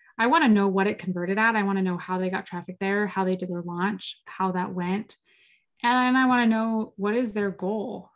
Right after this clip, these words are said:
for working together? Do they want to double sales? Do they want to increase it by a percent, which in some cases, if it's at one percent to two percent or two percent to three percent, um,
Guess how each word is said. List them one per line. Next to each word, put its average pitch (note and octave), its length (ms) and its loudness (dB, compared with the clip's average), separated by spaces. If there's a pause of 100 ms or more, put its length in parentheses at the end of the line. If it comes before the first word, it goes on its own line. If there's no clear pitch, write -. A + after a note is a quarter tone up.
for - 200 -4
working F#3 360 -2
together? F#3+ 500 -12 (140)
Do G3 100 -4
they F3+ 140 0
want F3 300 -6
to F#3 520 -4 (100)
double A#3+ 600 -2
sales? A#3+ 520 -4
Do F#3 120 -6
they F3+ 140 -4
want F3+ 260 -4
to F3 480 -6
increase F#3 340 -4
it F#3 80 -8
by F#3 100 -6
a F3+ 80 -6
percent, A#3+ 420 -4
which F#3 160 -10
in F3+ 80 -8
some F3+ 160 -4
cases, F#3 320 -8
if F#3 120 -10
it's - 120 -16
at F#3+ 100 -8
one G3 120 -2
percent F#3 340 -8 (380)
to - 100 -16
two G#3+ 120 0
percent F#3 320 -2
or F3 80 -6
two G#3 140 -4
percent F#3 240 -4
to F#3+ 60 -10
three F#3 160 -6
percent, F#3 380 -6 (480)
um, F3 440 2